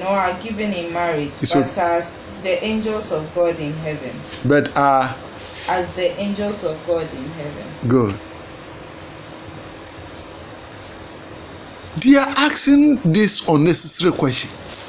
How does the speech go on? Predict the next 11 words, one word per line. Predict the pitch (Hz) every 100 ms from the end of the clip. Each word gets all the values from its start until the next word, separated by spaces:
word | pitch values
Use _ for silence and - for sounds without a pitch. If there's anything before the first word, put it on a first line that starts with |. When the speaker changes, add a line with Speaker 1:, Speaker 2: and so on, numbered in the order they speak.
| - - - - - - - - - - - - -
Speaker 2:
because | 143 117 147 156
they | 135 147
don't | 131 208 190
know | 170 156 107 - - - - - - - - - - - - - - - - - - - - -
the | 135 151
scripture | - - 175 - 175 -
and | 139 - 175
its | 151 -
uses | 143 143 135 151 -
and | 135
application. | 127 123 139 120 151 139 -